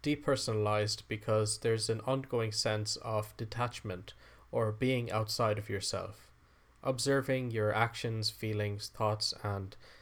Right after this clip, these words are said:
self from a distance, as though you're watching a movie, some people describe it. Other times,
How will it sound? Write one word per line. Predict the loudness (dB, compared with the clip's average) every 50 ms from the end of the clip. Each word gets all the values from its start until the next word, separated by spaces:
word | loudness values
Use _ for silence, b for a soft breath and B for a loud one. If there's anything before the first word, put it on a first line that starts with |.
| B B
self | B -2 0 2 2 2 2 0
from | -2 -2 -2 0 0 0
a | 0
distance, | 0 0 0 0 0 -2 -4 -2 0 2 2 2 2 0 -2
as | 0 2 2 2 4
though | 4 4 4
you're | 4 4 2
watching | 2 2 0 0 0 -2 0
a | 2
movie, | 2 4 2 2 2 2 0 0
some | 0 -2 -2 -4
people | -4 -4 -6 -4 -4 -4
describe | -4 -4 -4 -4 -2 -2 -2 -2 -2 -6
it. | -8 -10 -12 -18 -20 -20 -20 -20 -20 -20 -20 -20 -20 -20 -20 -12 -6
Other | -2 2 2 2 2
times, | 2 2 2 4 4 2 2 0 0 -2 -2 -4 -6